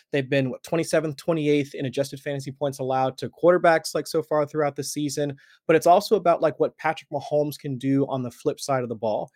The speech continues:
And beforehand, if I had, like, just a couple of weeks ago, or even probably just, like, coming into last week, if you told me it was going to be the Chiefs against the forty-niners, I would have been like, "Ah, you know,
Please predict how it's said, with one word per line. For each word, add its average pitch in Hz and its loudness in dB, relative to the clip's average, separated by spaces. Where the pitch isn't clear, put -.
And 139 2
beforehand, 160 2
if 131 -4
I 147 4
had, 135 2
like, 123 -4
just 135 -14
a - -20
couple 196 0
of 170 0
weeks 185 -6
ago, 156 4
or 143 -4
even 349 -2
probably 254 -4
just, - -10
like, 160 -4
coming 180 -6
into 139 -4
last 143 0
week, 147 -12
if 131 -18
you 139 2
told 180 4
me 196 6
it 160 -4
was 160 -2
going 165 -4
to 160 -4
be 160 -6
the 131 -6
Chiefs - -4
against 151 -8
the 135 -10
forty-niners, 170 2
I 143 -2
would 147 4
have 147 2
been 143 0
like, 139 -2
"Ah, 170 2
you 170 -6
know, 139 2